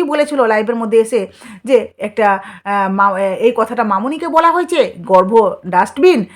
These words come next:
তো ওকে আমি কোনোদিন ক্ষমা করব না। অথচ ওদের কথা শুনেই, হ্যাঁ, মানে, আহ, পুরো চুপচাপভাবে ব্যাপারটাকে, হুম, ব্যাপারটাকে ধামাচাপা দিয়ে দিচ্ছে, বুঝতে পারলে বন্ধুরা?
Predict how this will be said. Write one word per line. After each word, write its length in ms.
তো 60
ওকে 240
আমি 160
কোনোদিন 220
ক্ষমা 320
করব 160
না। 60
অথচ 240
ওদের 240
কথা 160
শুনেই, 260
হ্যাঁ, 220
মানে, 160
আহ, 480
পুরো 220
চুপচাপভাবে 920
ব্যাপারটাকে, 440
হুম, 140
ব্যাপারটাকে 400
ধামাচাপা 520
দিয়ে 160
দিচ্ছে, 260
বুঝতে 220
পারলে 220
বন্ধুরা? 280